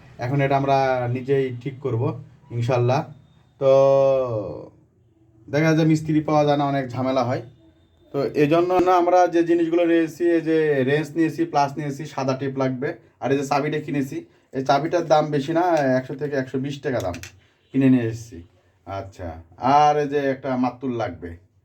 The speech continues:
তো এই জন্য আমরা প্রথমে গ্যাসের চুলার চাবিটা ঘুরে বন্ধ করে দি-, আহ, বন্ধ করে দিয়েছি,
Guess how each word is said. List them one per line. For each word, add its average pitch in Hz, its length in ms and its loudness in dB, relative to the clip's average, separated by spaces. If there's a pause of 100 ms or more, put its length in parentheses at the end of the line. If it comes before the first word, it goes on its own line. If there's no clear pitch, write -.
(320)
তো 127 100 -8
এই 131 120 2
জন্য 165 200 0
আমরা 170 240 4
প্রথমে 170 400 -4
গ্যাসের 160 320 -4
চুলার 165 240 -2
চাবিটা 151 440 2 (720)
ঘুরে 143 280 2 (640)
বন্ধ 135 220 -2
করে 139 220 0
দি-, 135 140 -2
আহ, 113 720 -2
বন্ধ 139 220 0
করে 143 180 0
দিয়েছি, 139 320 -4